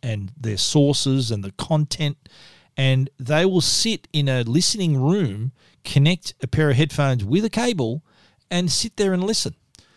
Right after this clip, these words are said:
rather than the rest of us listen to music in the background. We're, we're, in, we're at the gym, or in, on a, on a commute,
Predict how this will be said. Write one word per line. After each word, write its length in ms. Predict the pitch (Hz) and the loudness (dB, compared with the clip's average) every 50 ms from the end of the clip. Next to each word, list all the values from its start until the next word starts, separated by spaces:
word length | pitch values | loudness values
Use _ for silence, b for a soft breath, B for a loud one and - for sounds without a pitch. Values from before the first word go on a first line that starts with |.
| b b b b b b b b | b b b b b b b b
rather 420 | 139 143 160 175 185 202 196 196 | -2 0 2 2 2 2 2 0
than 320 | 175 156 160 156 151 147 - _ | 0 0 0 0 0 -2 -6 _
the 100 | - 147 | -2 0
rest 280 | 160 196 202 - - 220 | 2 2 2 2 0 -2
of 80 | 208 | -2
us 160 | 180 139 - | -2 0 2
listen 240 | 170 156 - - 156 | 0 0 0 0 -2
to 60 | 151 | 0
music 600 | 139 139 147 151 160 151 123 147 139 - - - _ _ _ _ _ | 2 2 4 4 4 4 4 2 0 -2 -4 -12 _ _ _ _ _
in 100 | - 165 | 2 4
the 80 | 151 139 | 4 6
background. 500 | 151 165 175 - - 147 107 90 85 92 | 6 4 4 2 0 -2 -2 -2 -6 -8
We're, 320 | 110 117 120 131 135 135 131 | -4 -2 0 0 2 0 0
we're, 200 | - 123 127 139 | -2 -2 0 0
in, 180 | 143 135 135 131 | 0 -2 -2 -2
we're 180 | 127 131 139 | -2 -2 -2
at 80 | 143 127 | -2 -2
the 80 | 131 | -4
gym, 340 | 117 131 185 202 170 104 95 | -4 -2 -2 -2 -2 -2 -4
or 260 | 101 104 110 113 117 | -4 -4 -2 -2 -4
in, 160 | 123 - - 120 | -4 -4 -4 -4
on 240 | 110 123 127 139 | -2 0 2 2
a, 140 | 143 139 135 | 2 2 2
on 180 | 135 147 151 151 | 2 2 2 2
a 80 | 147 | 2
commute, 440 | 143 - - 151 165 196 214 160 - | 2 2 2 2 2 2 0 -2 -4